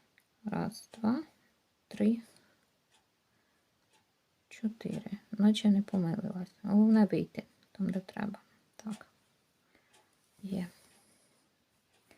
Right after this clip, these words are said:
Тепер шукаю точку виходу вгорі навпроти. Раз, два, три, чотири. І вийду в неї.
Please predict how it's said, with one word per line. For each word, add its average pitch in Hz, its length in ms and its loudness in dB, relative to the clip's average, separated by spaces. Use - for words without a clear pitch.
Тепер - 320 -6
шукаю 214 540 4
точку 202 360 -6
виходу 196 640 2
вгорі 190 560 -4
навпроти. 190 720 -4
Раз, 190 520 -4
два, 202 320 -2
три, 220 380 -2
чотири. 190 720 -8
І 233 160 2
вийду 226 420 -2
в 156 40 -2
неї. 175 440 -2